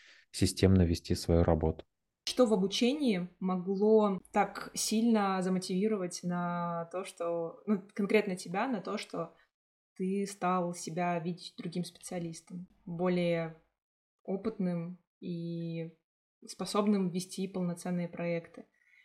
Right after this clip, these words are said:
Speaker 2: Или это просто стечение обстоятельств, не обязательно в привязке к обучающему продукту?
Speaker 1: Я думаю, э, здесь привязка шла к моему опыту, который я получил до прохождения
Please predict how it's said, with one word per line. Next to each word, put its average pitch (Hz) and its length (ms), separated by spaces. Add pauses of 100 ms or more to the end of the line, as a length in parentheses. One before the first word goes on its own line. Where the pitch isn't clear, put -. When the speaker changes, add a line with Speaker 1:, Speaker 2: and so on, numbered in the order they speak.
(140)
Speaker 2:
Или 226 200
это 220 140
просто 226 300
стечение 202 460
обстоятельств, 180 840
не 180 120
обязательно 175 520
в - 60
привязке 170 760
к 160 500 (380)
обучающему 175 680
продукту? 170 440 (1120)
Speaker 1:
Я 113 220
думаю, 131 320
э, 107 520
здесь 113 260
привязка 107 880 (240)
шла 104 640 (400)
к - 40
моему 113 440
опыту, 101 640 (220)
который 107 380
я 101 100
получил 101 760 (120)
до 98 720
прохождения 95 720